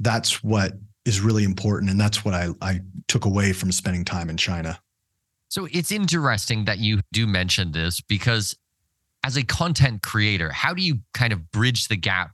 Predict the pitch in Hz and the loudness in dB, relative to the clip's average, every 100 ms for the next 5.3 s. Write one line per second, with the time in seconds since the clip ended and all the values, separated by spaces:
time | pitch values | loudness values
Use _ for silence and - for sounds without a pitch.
0 | - 90 - 98 87 90 95 104 120 113 | -6 -6 -2 -2 0 -2 -2 0 0 0
1 | 101 _ _ _ _ _ _ 139 123 120 | -2 _ _ _ _ _ _ -2 0 0
2 | 101 - 101 107 95 90 87 80 - - | -2 0 0 0 -2 -2 -2 -4 -8 -6
3 | 117 - - 139 123 117 85 92 101 95 | -4 -2 0 0 2 0 0 -2 -4 -2
4 | 90 85 85 85 - 110 113 101 90 101 | -2 -2 -4 -4 -2 0 0 0 0 -2
5 | 95 - 67 | -2 -6 -6